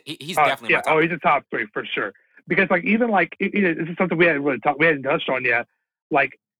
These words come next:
Speaker 2: guys, he might have, like, probably the best Batman voice that we've ever heard from an actor, right?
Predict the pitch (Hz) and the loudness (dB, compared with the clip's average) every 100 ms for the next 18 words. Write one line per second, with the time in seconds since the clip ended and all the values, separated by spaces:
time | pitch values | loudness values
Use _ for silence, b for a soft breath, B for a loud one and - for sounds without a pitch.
0 | _ _ _ 160 151 156 - - 180 208 | _ _ _ 2 2 2 -4 -4 2 2
1 | 226 - 190 185 160 147 _ _ _ - | 2 0 2 2 2 -4 _ _ _ -4
2 | 151 - _ _ 151 - 185 185 151 117 | -4 -4 _ _ -16 0 2 2 -2 -6
3 | - 143 139 - 131 139 139 135 117 113 | -2 0 0 -4 -2 0 0 -2 -6 -4
4 | 120 117 - 120 117 127 123 107 131 117 | -4 -4 -4 -6 -2 0 0 0 2 2
5 | 110 107 _ _ 131 117 113 107 107 104 | 2 -2 _ _ -2 2 2 -2 -6 0
6 | 113 120 | 2 0